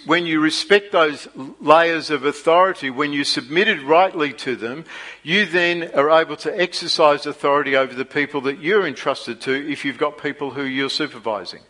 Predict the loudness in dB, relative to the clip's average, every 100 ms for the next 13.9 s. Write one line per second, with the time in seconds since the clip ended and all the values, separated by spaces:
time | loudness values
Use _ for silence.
0 | _ _ _ -8 -4 -4 -4 -14 _ _
1 | _ _ _ _ _ _ _ _ _ _
2 | -2 -2 -8 -20 -10 -2 -2 0 2 6
3 | 6 4 -8 -4 -4 -6 -14 _ -4 -4
4 | 0 0 0 2 4 4 0 -6 -6 -2
5 | -2 0 -2 -4 2 2 4 4 6 6
6 | 6 4 4 0 -6 -10 -16 -2 4 4
7 | 2 -8 -2 -2 -2 -2 -2 -2 -8 -10
8 | -4 -2 0 2 0 0 -2 -2 -4 -4
9 | -4 2 2 2 0 0 2 4 2 -2
10 | -16 -2 -2 2 0 0 -4 -4 -2 -2
11 | 0 -2 -2 -2 0 4 4 4 -4 -8
12 | -6 0 2 2 0 -4 2 4 4 0
13 | 0 0 0 -4 -4 -2 0 -2